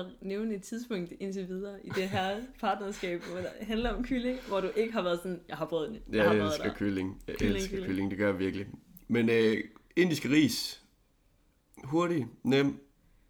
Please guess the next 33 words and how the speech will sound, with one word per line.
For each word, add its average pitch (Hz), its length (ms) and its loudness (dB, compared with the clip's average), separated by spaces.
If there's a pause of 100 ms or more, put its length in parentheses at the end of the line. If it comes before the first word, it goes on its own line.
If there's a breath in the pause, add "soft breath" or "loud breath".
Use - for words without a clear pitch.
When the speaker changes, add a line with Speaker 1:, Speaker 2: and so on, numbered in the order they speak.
(440)
Speaker 2:
dødlækker. 92 400 -6 (840)
Også 101 180 -4
god 98 160 -4
til - 120 -6
madpakken - 380 -4
dagen 80 220 -4
efter. - 260 -10
Altså, 107 220 -2
det, - 140 -4 (220)
det, 127 180 2
jeg, 127 100 2 (220)
det 139 120 0
synes 151 140 -6
sgu, 135 140 -4
det 117 100 -4
kan 135 180 -2
lidt 135 200 -4
det 120 80 -4
hele. 131 280 -4 (1200 soft breath)
Øhm, 117 540 4 (460)
og 131 140 4
alt, 156 100 4
man 110 120 2
skal 104 140 -8
bruge, 131 300 0
det 147 180 2
er, - 360 0
øh, 62 220 -4 (880)
tre 202 160 -2
en 120 80 2
halv 107 160 2
deciliter 101 340 0
ris. 123 400 -4